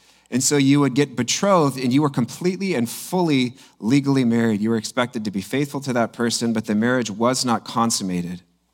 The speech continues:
Um, and so there would be a wedding, and then out, there, the wedding lasted five days. The first day, the, the married couple would consummate their marriage, and the marriage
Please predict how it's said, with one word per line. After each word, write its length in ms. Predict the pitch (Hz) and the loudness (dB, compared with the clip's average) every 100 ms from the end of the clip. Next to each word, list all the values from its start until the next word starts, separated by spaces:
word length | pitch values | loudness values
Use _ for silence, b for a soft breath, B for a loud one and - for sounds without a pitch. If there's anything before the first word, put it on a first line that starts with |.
| _ _ _ _ _ _ b b b b b | _ _ _ _ _ _ b b b b b
Um, 440 | - 110 104 101 92 | -2 0 2 0 -2
and 160 | 113 | -2
so 240 | 110 127 123 | 0 0 2
there 140 | 120 | 2
would 120 | 120 | 2
be 140 | 110 120 | 2 2
a 100 | 110 | 4
wedding, 460 | 120 151 147 143 | 2 2 2 2
and 120 | 127 117 | 2 2
then 120 | 110 | 0
out, 340 | 117 113 113 | 0 -2 -2
there, 180 | 113 110 | 0 0
the 60 | 104 | 2
wedding 240 | 117 120 | 0 2
lasted 340 | 113 110 104 | 2 0 -2
five 280 | - 139 135 | -2 0 2
days. 200 | 120 117 | 0 -2
The 100 | 104 | -4
first 340 | - 139 139 - | -4 -4 -4 -2
day, 160 | 120 | -2
the, 340 | 110 104 104 - | -2 -4 -4 -6
the 120 | 107 | -6
married 320 | 107 120 117 | -2 -2 -2
couple 240 | 117 113 107 | -4 -4 -4
would 280 | 101 101 | -6 -8
consummate 460 | - 120 117 117 110 | -8 -4 -4 -2 -2
their 100 | 110 | -2
marriage, 280 | 104 104 98 | -2 -4 -6
and 80 | 95 | -4
the 60 | |
marriage 380 | 101 104 104 - | -2 -2 -4 -8